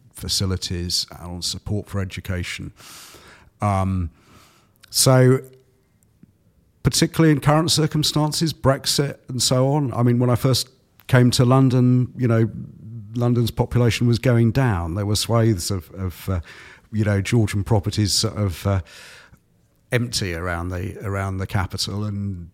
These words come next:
people like me and others were squatting and, or taking short life options in the, you know, London was, was, was, you know, London can go down as, as, as, as well as up, and certainly areas like Tottenham, um,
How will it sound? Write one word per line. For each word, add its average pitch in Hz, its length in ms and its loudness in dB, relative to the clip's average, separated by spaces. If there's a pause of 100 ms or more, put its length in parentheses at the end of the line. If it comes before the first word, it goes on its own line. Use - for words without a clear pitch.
(120)
people 104 280 -2
like 101 180 -4
me 104 180 -2
and 101 140 -2
others 101 320 -4
were 101 60 -4
squatting - 760 -6
and, 92 260 -10
or 92 140 -8
taking 101 400 -6
short - 360 -2
life 117 300 0
options - 460 -6
in 90 140 -8
the, 92 200 -6
you 127 120 -2
know, 107 120 0
London 165 380 2
was, 165 240 2
was, 143 300 -2
was, 139 260 -2 (540)
you 151 100 2
know, 131 80 6
London 143 400 4
can 139 140 2
go 135 160 6
down 127 340 4
as, 113 240 2 (100)
as, 107 280 -2 (200)
as, 113 260 -2 (220)
as 113 140 -4
well 110 180 0
as 104 160 -2
up, 98 280 -6
and 101 140 -4
certainly 120 560 -2 (800)
areas 131 520 6
like 110 260 0
Tottenham, 98 500 -4 (500)
um, 107 580 -2